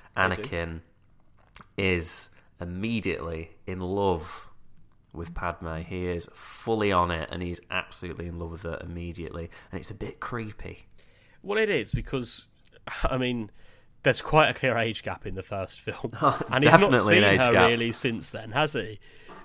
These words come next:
Speaker 1: Um, and it's like, he's a grown, well, yeah, I say he's a grown man. I don't know how old he's supposed to be. I think he's probably about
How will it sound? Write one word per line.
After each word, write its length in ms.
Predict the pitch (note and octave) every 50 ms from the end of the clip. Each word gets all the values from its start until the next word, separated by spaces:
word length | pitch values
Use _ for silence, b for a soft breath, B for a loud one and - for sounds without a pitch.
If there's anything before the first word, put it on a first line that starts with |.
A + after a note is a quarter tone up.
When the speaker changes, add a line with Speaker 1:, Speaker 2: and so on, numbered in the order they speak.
| B -
Speaker 1:
Um, 380 | C3 C3+ C#3 D3 D3 D3 D3
and 200 | G2+ A2+ D3 D3
it's 200 | D3+ G2 - -
like, 160 | E3+ D3+ C#3 C#3+
he's 160 | E3 D3 D#3+
a 40 | D3
grown, 340 | - E3 E3+ E3 D#3+ D3+ G#2+
well, 220 | C3 C3 G#2+ G2
yeah, 80 | G2 F#2+
I 20 |
say 160 | - - A2+
he's 140 | G#2+ G2+ F#2
a 20 | -
grown 220 | - F2+ G2 G2
man. 160 | G#2 G2 F#2
I 20 | G2
don't 140 | - F#2+
know 60 | D#2 G#2
how 140 | A2 A2+
old 140 | G#2+ G#2+ G#2
he's 120 | G#2 G2+ -
supposed 340 | - - A2+ A2 G#2 -
to 60 | - G#2+
be. 180 | G#2+ A#2 A2+ G#2+
I 60 | G#2
think 240 | - C3 A#2 G2+ -
he's 260 | A#2 A2+ A2 G#2 -
probably 480 | - - - C3 A#2 - A#2+ A#2+ A#2
about 720 | A2+ G#2+ - - A#2 A2 A2 A2+ A2+ A2 A2 A2 G#2+ E2